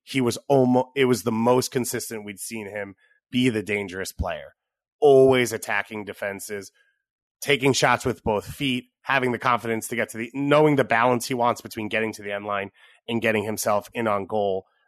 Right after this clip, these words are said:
And I had zero question, even with the success of players in Europe, when he got hurt, that he was a starter for the U S men's national team. That's how good he was playing and how big a difference maker he was out on the wing. He's not that guy for Seattle right now.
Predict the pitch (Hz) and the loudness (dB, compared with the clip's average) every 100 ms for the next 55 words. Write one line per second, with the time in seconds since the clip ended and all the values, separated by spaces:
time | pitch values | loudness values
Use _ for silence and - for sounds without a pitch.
0 | _ 113 107 98 - 131 143 90 85 98 | _ -2 -2 -2 -2 0 0 -2 -8 -2
1 | 117 117 107 - 101 - - 139 139 - | 2 2 0 -2 -6 -6 -4 -6 -6 -6
2 | 131 120 123 117 120 - 110 - 104 107 | -2 2 2 2 -2 -10 -8 -8 -8 -10
3 | - 110 107 101 98 110 151 - _ _ | -12 -8 -8 -10 -6 -2 -2 -4 _ _
4 | _ _ _ 117 131 123 123 110 123 139 | _ _ _ -2 0 0 -2 0 0 0
5 | 107 98 104 95 - 98 98 92 90 _ | -2 -6 -8 -8 -10 -8 -8 -8 -14 _
6 | _ _ 120 107 101 92 101 90 95 - | _ _ -4 -2 -2 -2 -6 -6 -6 -8
7 | 85 _ - 147 - 139 123 120 120 123 | -12 _ 0 0 2 0 2 -2 -2 -6
8 | 107 - 110 113 131 - _ 98 113 98 | -8 -10 -6 -4 -4 -8 _ -2 -2 0
9 | 123 107 104 - 113 - 104 110 98 107 | -2 -2 -4 -4 -4 -6 -8 -6 -8 -4
10 | 101 104 85 104 98 98 95 107 135 - | -2 -2 -2 -4 -4 -6 -6 -4 -4 -6
11 | _ _ - 190 165 190 - 127 139 123 | _ _ 2 4 6 4 2 0 2 0
12 | 110 107 - 90 104 147 160 165 165 170 | 0 -6 -8 -4 0 2 2 0 0 0
13 | 175 | -2